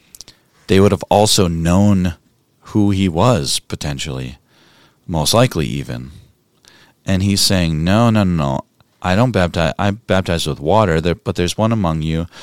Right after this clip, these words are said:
who do, you do not recognize who's gonna come after me,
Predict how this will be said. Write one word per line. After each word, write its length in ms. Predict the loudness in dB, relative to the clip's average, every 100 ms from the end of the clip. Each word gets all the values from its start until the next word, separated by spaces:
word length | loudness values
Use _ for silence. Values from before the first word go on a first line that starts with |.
| -20 -18
who 180 | -4 -2
do, 200 | 0 0 -2
you 180 | -2 -2
do 180 | 0 2
not 180 | 2 2
recognize 560 | 0 0 -2 -2 -2
who's 220 | -4 -4
gonna 180 | -4 -6
come 220 | -4 -4
after 300 | -2 -2 -4
me, 300 | -4 -4 -4